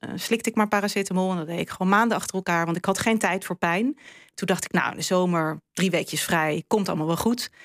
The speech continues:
En na die drie weken, eh, had ik eigenlijk nog meer pijn. Dus dat was wel een moment dat ik dacht, "Ja, dit gaat zo niet, eh,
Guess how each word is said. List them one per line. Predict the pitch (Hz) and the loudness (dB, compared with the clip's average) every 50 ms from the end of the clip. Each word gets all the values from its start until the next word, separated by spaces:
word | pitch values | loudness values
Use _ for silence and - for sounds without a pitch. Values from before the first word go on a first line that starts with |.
| - - _ | -20 -20 _
En | - - 180 | -4 0 2
na | 180 180 180 | 2 4 2
die | 175 175 | 0 -2
drie | 180 156 160 165 | -2 -2 -2 0
weken, | 160 170 165 160 151 - 156 156 - - | 2 2 2 0 0 -2 -2 -2 -2 -6
eh, | - - - 156 165 165 | -8 -8 -8 -6 -4 -2
had | 170 175 | -2 -2
ik | 175 170 | -2 -2
eigenlijk | 147 - - 165 180 190 | -4 -4 0 0 0 2
nog | |
meer | 185 170 151 | 0 0 -2
pijn. | - - 139 143 165 156 | -2 -4 -6 -4 -4 -2
Dus | 165 160 | -2 0
dat | - 190 185 | 0 0 0
was | 175 160 - | -2 -2 0
wel | 165 160 | 0 0
een | 156 | 2
moment | 160 160 165 160 160 | 2 2 0 0 0
dat | 160 160 | 0 -2
ik | - - | -4 -4
dacht, | 165 165 165 - | -4 -4 -4 -2
"Ja, | - 165 151 | -2 -2 -2
dit | 147 147 151 151 143 | 0 -2 -4 -4 -4
gaat | - - 156 156 | -4 -6 -6 -4
zo | - - 147 | -4 -4 -2
niet, | 151 160 160 151 - - | -2 -2 -2 -2 -4 -4
eh, | - | -4